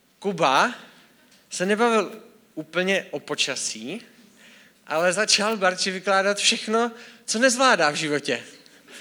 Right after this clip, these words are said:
A řekl jí, „No víš, já moc nerozumím starému zákonu, jenom bych chtěl, abych tomu věděla. No víš, a tady tohle, a tady tohle.“ A kdykoliv Barča přinesla nějakou další oblast,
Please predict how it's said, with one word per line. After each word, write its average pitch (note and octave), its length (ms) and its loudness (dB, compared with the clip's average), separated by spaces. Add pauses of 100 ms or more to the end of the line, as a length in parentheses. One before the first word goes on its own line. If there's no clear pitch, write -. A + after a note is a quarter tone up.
(180)
A E3 60 -2
řekl F#3+ 220 -2
jí, F3+ 100 2
„No B3 220 6
víš, G#3+ 500 0 (300)
já A3 300 6
moc A3+ 200 2
nerozumím G#3 400 4
starému F#3 300 2
zákonu, D#3+ 380 2
jenom G#3+ 160 6
bych F#3+ 140 -2
chtěl, G#3 260 4
abych F3+ 240 0
tomu F3 200 -2
věděla. C#3 300 2
No A#3 160 6
víš, B3 220 4
a F#3+ 100 -2
tady G#3 200 4
tohle, D3+ 300 0
a E3 80 0
tady G3+ 120 0
tohle.“ C#3 220 0
A - 100 -14
kdykoliv G#3+ 640 0
Barča F#3 320 2
přinesla G3+ 340 0
nějakou F#3+ 240 2
další F3 320 2
oblast, D3+ 400 -2